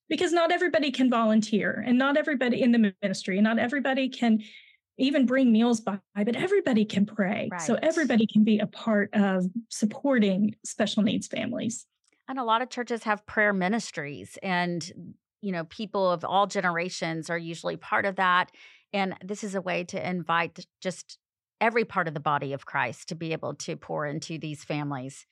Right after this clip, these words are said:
Speaker 2: Okay, I wanna close with your last point, which is partnership. And this is not just partnering with the families, but even empowering these families to minister to the community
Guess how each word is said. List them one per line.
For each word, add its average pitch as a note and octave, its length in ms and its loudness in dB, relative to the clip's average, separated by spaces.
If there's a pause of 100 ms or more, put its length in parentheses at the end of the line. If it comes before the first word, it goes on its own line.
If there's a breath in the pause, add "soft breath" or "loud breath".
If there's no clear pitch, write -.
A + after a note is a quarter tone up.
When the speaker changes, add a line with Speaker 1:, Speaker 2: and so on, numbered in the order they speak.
(480 soft breath)
Speaker 2:
Okay, A3+ 280 0
I G3 80 0
wanna B3 200 0
close C#4+ 420 0
with A3+ 300 0
your G3+ 240 -2
last F3 460 -4
point, D#3+ 440 -4
which G3 220 -2
is F#3+ 120 -6
partnership. E3 920 -2 (420 loud breath)
And G3+ 240 4
this B3+ 240 2
is F#3+ 460 0
not G#3 160 2
just G#3+ 160 -8
partnering F#3+ 340 -2
with F3+ 120 -6
the F3+ 80 -16 (100)
families, B3+ 580 0
but F#3+ 280 0
even A#3+ 440 -2
empowering B3 680 0
these B3 240 -4
families F3+ 500 -4
to G3+ 100 -6
minister F#3+ 500 -2
to F#3+ 140 -8
the F3 140 -4
community F3 760 -6